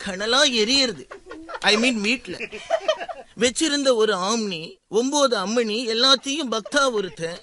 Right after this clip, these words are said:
பஜனைக்கு எடுத்துட்டு போயிட்டான். "ஐயோ, என்கிட்ட கேரியர் இல்லாத சைக்கிள் மட்டும்தான் இருக்கு, அதுல கம்பி மேல உக்காந்து உன்னால வர முடியுமா?" அப்படின்னு கேட்டேன்.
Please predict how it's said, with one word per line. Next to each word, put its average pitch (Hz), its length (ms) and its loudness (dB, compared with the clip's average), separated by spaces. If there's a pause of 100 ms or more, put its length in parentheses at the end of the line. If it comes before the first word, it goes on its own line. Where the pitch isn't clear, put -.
(280)
பஜனைக்கு 233 440 2
எடுத்துட்டு 190 640 -4
போயிட்டான். 147 500 -10 (1040)
"ஐயோ, 277 460 6
என்கிட்ட 277 380 2 (100)
கேரியர் 285 400 4
இல்லாத 269 460 4
சைக்கிள் 285 500 4
மட்டும்தான் 269 640 2
இருக்கு, 233 680 -2 (160)
அதுல 269 280 6
கம்பி 254 360 0
மேல 277 380 4
உக்காந்து 254 540 0
உன்னால 226 320 0
வர 202 260 -2
முடியுமா?" 180 720 -6 (520)
அப்படின்னு 143 460 -8
கேட்டேன். - 360 -20